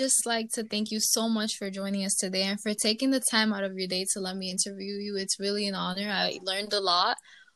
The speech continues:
Um, but yeah, I hope you have a great day. And thank you so much.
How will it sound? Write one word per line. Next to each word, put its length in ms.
Um, 520
but 100
yeah, 260
I 20
hope 300
you 100
have 280
a 100
great 320
day. 760
And 360
thank 280
you 60
so 240
much. 320